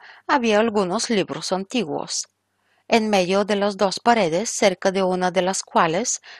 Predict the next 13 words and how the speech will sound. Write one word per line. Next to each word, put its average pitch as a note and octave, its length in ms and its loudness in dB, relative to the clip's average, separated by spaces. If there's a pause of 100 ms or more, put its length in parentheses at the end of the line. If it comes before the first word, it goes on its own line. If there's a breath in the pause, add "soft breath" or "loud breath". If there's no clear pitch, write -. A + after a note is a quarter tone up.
se - 180 -2
encontraba B3 600 0
la A3 140 4
mesa G#3 540 -2 (320 loud breath)
y D4+ 100 0
cerca F#3 400 2
de F#3 100 2
la G3+ 160 2
otra E3 280 0
la A#3+ 100 4
mesilla A#3 420 0
de G3+ 100 0
noche, G#3+ 520 -4